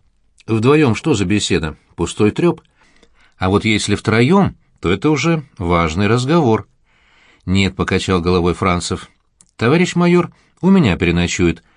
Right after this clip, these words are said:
Нам надо происшествие обсудить и вообще. У меня уже имеются кое-какие соображения по этому поводу». Погудин развёл руками.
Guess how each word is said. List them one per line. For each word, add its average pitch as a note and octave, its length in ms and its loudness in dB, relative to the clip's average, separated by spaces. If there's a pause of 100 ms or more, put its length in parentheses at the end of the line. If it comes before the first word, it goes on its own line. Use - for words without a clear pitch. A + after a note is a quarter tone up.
(400)
Нам F#2 200 -2
надо F#2 180 0
происшествие G2 600 -2
обсудить D#2+ 380 -4
и E2+ 40 0
вообще. B2 500 -2 (680)
У G2+ 80 -6
меня A2 220 2
уже A2+ 220 0
имеются A2+ 400 -2
кое-какие F#2 420 -2
соображения G2 680 -2
по A#2 80 -4
этому A#2+ 300 -2
поводу». D#2 440 -2 (640)
Погудин E2 420 0
развёл F#2+ 340 0
руками. A2 520 -4